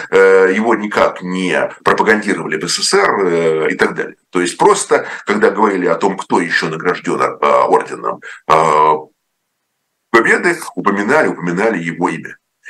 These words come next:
Значит, а для, э, тех поляков, которые были настроены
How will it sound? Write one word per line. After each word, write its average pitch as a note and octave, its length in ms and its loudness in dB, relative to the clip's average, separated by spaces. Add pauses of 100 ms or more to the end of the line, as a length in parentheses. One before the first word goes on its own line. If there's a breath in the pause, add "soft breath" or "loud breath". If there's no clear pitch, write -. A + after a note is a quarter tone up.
(260 loud breath)
Значит, G#2+ 500 0
а G#2 240 4
для, G3 560 0 (160 loud breath)
э, F#2 140 0
тех - 300 0
поляков, G2 360 2
которые G2 260 -4
были F#2+ 120 0
настроены F#2 580 -2